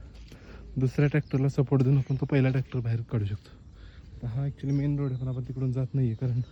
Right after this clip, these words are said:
जाण्यासारखा रस्ताच नाही आहे. आणि जिथून चाललं आहे तो सुद्धा जाण्यासारखा रस्ता नाही आहे. तुम्ही जर बघितलं तर इथं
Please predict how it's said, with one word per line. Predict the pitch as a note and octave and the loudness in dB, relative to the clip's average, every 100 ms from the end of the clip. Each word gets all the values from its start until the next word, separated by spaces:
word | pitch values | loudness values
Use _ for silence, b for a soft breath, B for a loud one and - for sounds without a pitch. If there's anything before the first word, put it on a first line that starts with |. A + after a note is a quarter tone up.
| - - B B B B B A2+ | -14 -20 B B B B B 0
जाण्यासारखा | C3+ C#3 C3 C#3+ D3+ | 2 4 2 -2 0
रस्ताच | C#3+ B2 D3+ D3 | -2 -2 -4 2
नाही | D3 A2+ | 2 2
आहे. | - B B B - B B B B - | -2 B B B -20 B B B B -4
आणि | A2+ G#2+ G#2 A#2+ | -2 -2 -6 -4
जिथून | A#2 A#2+ E3 | -2 2 2
चाललं | - D#3+ D3+ | 4 2 2
आहे | C#3+ | 2
तो | D#3+ | 2
सुद्धा | D#3 D3+ | 2 4
जाण्यासारखा | D3 C3 C3 A#2+ B2 | 4 4 2 -2 -2
रस्ता | A#2+ - - - | -4 -8 -8 0
नाही | A#2+ A2 | 2 4
आहे. | F#2+ - - B B B B B B2+ | 0 -4 -20 B B B B B 4
तुम्ही | B2+ | 6
जर | C3+ | 6
बघितलं | C#3+ C#3+ D3 | 6 6 4
तर | C#3+ | 4
इथं | D3+ | 4